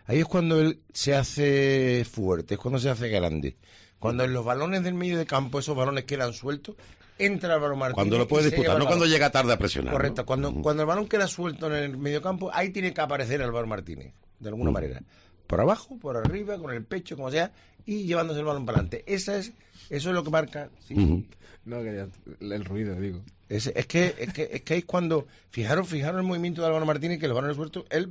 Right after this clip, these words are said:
Speaker 1: va
Speaker 3: Sí, sí, sí.
Speaker 1: y se lleva el
Speaker 2: Siempre.
Speaker 1: balón hacia
Speaker 2: Ujú.
Speaker 1: adelante. Lo único que tiene que soltar es rápida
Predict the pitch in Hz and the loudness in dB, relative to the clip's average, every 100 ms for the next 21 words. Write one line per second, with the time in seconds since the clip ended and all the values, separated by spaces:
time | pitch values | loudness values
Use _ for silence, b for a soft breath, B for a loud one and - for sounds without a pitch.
0 | 160 160 - - 117 117 117 113 - - | -6 -6 -8 -10 -6 -4 -4 -6 -8 -6
1 | 143 - - - 85 82 107 113 98 92 | 0 2 0 -2 0 0 -2 -6 -10 -12
2 | 87 76 B B B B B B B _ | -14 -20 B B B B B B B _
3 | - 104 139 180 180 180 156 139 127 127 | -8 -6 -4 -2 0 0 0 0 2 2
4 | 117 95 82 82 | 2 0 -4 -8